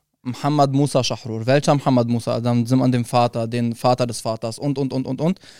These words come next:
Und damit es nicht für immer und ewig so weitergeht, hat man irgendwann mal, äh, sich scheinbar darauf geeinigt, über drei Generationen zu gehen und dann aber den Clan-Namen,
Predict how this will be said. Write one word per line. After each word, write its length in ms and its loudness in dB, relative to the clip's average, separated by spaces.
Und 160 -4
damit 200 0
es 100 -6
nicht 160 -6
für 80 -2
immer 160 0
und 100 -2
ewig 240 -2
so 80 -4
weitergeht, 480 -2
hat 140 -4
man 160 -2
irgendwann 280 0
mal, 800 -4
äh, 60 -8
sich 120 -6
scheinbar 280 2
darauf 260 -2
geeinigt, 320 -4
über 160 -6
drei 220 -2
Generationen 580 -2
zu 140 -6
gehen 240 -4
und 320 -4
dann 240 4
aber 240 2
den 320 -4
Clan-Namen, 920 2